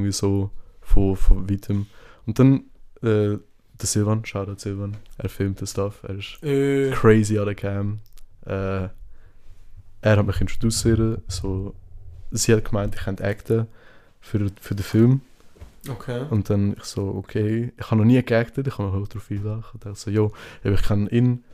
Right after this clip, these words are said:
Speaker 1: das ist comfortable, so eine Erfahrung
Speaker 2: Ja,
Speaker 1: machen.
Speaker 2: ja.
Speaker 1: Und jetzt bin ich dort mega so mit ihnen am Filmen, voll
Speaker 2: Aber
Speaker 1: an
Speaker 2: bist
Speaker 1: dem
Speaker 2: du immer
Speaker 1: Film.
Speaker 2: im, also bist du immer der, der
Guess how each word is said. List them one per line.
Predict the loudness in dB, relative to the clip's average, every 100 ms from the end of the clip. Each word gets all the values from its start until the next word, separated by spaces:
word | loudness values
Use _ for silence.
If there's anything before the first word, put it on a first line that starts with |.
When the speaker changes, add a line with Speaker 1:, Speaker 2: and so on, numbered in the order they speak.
| -20 -20 -20 -16
Speaker 1:
das | -12
ist | -10 -8
comfortable, | -4 -4 -4 -6 -4 -4 -8
so | -8
eine | -6
Erfahrung | -6 -4 -2 0
Speaker 2:
Ja, | 2
Speaker 1:
machen. | 2
Speaker 2:
ja. | 2 0 -4 -18 -20 -4
Speaker 1:
Und | -2
jetzt | 2
bin | 6
ich | 6
dort | 4 -2
mega | -4 -4 -6 -8 _ _ _ _ _ -14
so | -4 -2
mit | -2 -2
ihnen | -2
am | -4
Filmen, | -2 0 0 -2 -6
voll | -8 -2 0 0
Speaker 2:
Aber | -2
Speaker 1:
an | 0
Speaker 2:
bist | 0 0
Speaker 1:
dem | 0
Speaker 2:
du |
immer | 2
Speaker 1:
Film. | 4 2
Speaker 2:
im, | -2 -8
also | -10
bist | -8 -8
du | -6
immer | -6 -6
der, | -6
der | -6